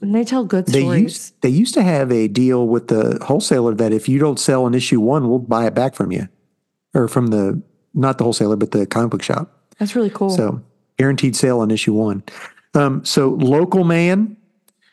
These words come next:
Speaker 2: which is the book that I've read that go, that's, uh, tells a story from one direction. You flip it over and tells a story from the nineties.
Speaker 1: You like Local Man.
Speaker 2: It is. Now, I'm telling you right now, don't let kids read this book.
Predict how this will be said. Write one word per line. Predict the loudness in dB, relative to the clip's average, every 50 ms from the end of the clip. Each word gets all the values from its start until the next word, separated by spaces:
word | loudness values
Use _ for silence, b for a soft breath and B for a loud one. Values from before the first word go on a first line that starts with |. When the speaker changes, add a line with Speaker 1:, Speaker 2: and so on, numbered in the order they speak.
| _ _
Speaker 2:
which | 0 0 0 0 0
is | 0 2 0
the | -2 0
book | 2 0 0 0 0 0
that | 0 0 0
I've | 0 -2 -2 -2 -2 0
read | 0 0 2 2 2 0 0 0 0
that | 0 0 0 -4 -8 _ _ _ _ _ _ _ _ -2
go, | 0 2 2 2 0
that's, | 0 0 0 0 0 -2 -6 -8 -8 -6 -2
uh, | 0 0 0 0
tells | 0 0 0 0 0
a | -2
story | -2 0 0 2 2 2
from | 0 0 2
one | 2 2 2
direction. | 2 2 2 0 0 0 -2 -2 0 0
You | -2
flip | 0 0 0 0
it | 2 2
over | 2 2 2 0
and | -2 0
tells | 0 0 0
a | 0 0
story | 0 2 2 2
from | 0 0 0 0
the | 0 0
nineties. | 2 0 0 0 0 0 0 0 0 -2 -6 -8 -10 -14 _ _
Speaker 1:
You | 2 2 4 2 2
like | 2 0 -2 -2 -2
Local | -2 -4 -2 -2 -4 -2
Man. | -2 -2 -2 -2 -2 -2 -4 -6 -8 _ _ _ _
Speaker 2:
It | -2 0 2
is. | 2 0 0 -2 -6 -4
Now, | -2 0 0 0
I'm | 0 0
telling | 0 0 0 2
you | 0
right | 0 0 0
now, | 0 0
don't | 0 0 0 0
let | 0 -2 -2
kids | -4 -6 -4 -4
read | -4 -4 -4 -4
this | -4 -8 -6
book. | -4 -4 -4 -4 -6 -10